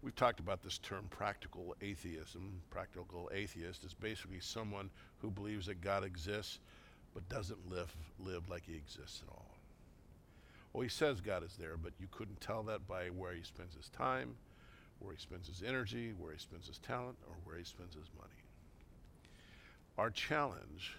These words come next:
during this whole Chosen is, how can I live in such a way that where God is meeting my needs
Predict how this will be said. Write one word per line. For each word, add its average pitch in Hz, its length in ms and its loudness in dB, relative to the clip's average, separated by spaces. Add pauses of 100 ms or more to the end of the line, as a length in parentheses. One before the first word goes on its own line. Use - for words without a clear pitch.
(120)
during 92 220 -2
this 104 140 -2
whole 123 220 0
Chosen 131 500 0 (1080)
is, 104 280 2
how 135 300 10
can 127 200 4
I 135 220 8
live 147 240 8
in 135 100 4
such 113 300 4
a 104 60 0
way 98 280 2 (1200)
that 117 220 10
where 117 160 6
God 135 320 8
is 120 180 2
meeting 147 320 6
my 160 160 8
needs 85 580 -4